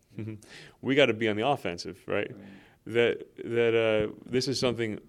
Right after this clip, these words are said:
Speaker 1: that makes our joy complete. The, the byproduct of that is,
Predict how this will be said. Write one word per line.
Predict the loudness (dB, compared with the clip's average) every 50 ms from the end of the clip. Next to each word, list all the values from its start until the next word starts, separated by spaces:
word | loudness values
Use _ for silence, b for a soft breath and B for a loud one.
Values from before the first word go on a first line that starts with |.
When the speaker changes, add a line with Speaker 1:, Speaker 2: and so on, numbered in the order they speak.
| -20 _ -4
Speaker 1:
that | -2 -2 -2 -2 -4
makes | -2 2 2 2 2 2 0
our | 2 2 2
joy | 2 2 4 6 6 6 4
complete. | 0 -4 -10 -8 -4 -4 -4 -4 -4 -8 -14 _ b b b b b b b b b -20 -20 -20 _ -20 -16 -16 -16 -16 -18 -20 -20 -20 -18 -12 -8
The, | -4 -2 -2 -2
the | -2 -2 -2 -2 0
byproduct | 2 2 2 0 -2 -2 2 4 4 4 4 2 -2
of | -2 0
that | 2 2 2 2
is, | 0 -2 -2 -2 -4 -8 -10